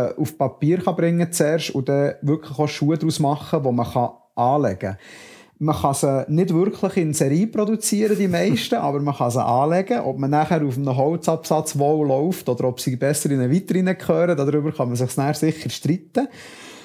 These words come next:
Ähm, und die Überlegung dahinter war, wir müssen ganz schnell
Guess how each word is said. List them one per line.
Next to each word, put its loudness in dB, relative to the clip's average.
Ähm, 2
und 0
die 4
Überlegung 0
dahinter 0
war, 0
wir 0
müssen 0
ganz 0
schnell -2